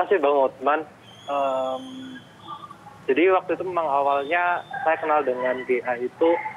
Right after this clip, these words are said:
ketika pertama kali masuk kampus. Dan memang, memang pada awal itu memang tidak ada gelagat yang mencurigakan dari G A itu sendiri. Dan,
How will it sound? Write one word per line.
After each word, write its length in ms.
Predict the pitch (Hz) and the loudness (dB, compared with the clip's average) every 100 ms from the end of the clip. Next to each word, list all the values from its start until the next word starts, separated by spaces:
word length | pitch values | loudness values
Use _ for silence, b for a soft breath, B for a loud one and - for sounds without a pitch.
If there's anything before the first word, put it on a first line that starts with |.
| - - | -14 -10
ketika 360 | 139 135 139 131 131 131 131 131 - | -2 0 2 4 4 4 4 2 0
pertama 320 | - 131 131 | -4 -2 0
kali 460 | 135 131 131 131 | 0 2 2 2
masuk 340 | 131 131 139 127 - - - | 0 -2 -2 -4 -8 -10 -4
kampus. 400 | 131 127 143 131 - - - | -4 2 2 2 -6 -12 -4
Dan 160 | 127 131 | 0 2
memang, 240 | 131 139 131 - - - - - - | 2 0 -2 -12 -14 -16 -18 -8 0
memang 300 | 156 156 151 | 2 2 2
pada 300 | 156 139 135 | 2 4 4
awal 320 | 139 143 143 | 4 4 4
itu 80 | 208 185 | 4 4
memang 400 | 170 165 160 156 | 4 4 2 2
tidak 380 | 170 143 139 127 | 2 4 2 2
ada 260 | 143 139 135 | 2 4 4
gelagat 560 | 143 135 - - 151 - | 4 4 0 -2 -2 2
yang 100 | 151 156 | 0 0
mencurigakan 640 | 156 151 151 131 147 143 | 0 0 2 0 0 0
dari 240 | 127 123 123 | 0 -2 -2
G 140 | 131 | -4
A 60 | 123 131 | -4 -4
itu 100 | - - | -4 -2
sendiri. 340 | 127 120 123 120 - - - - | -2 0 0 -2 -8 -20 -20 -2
Dan, 420 | 147 151 151 151 | 2 4 2 0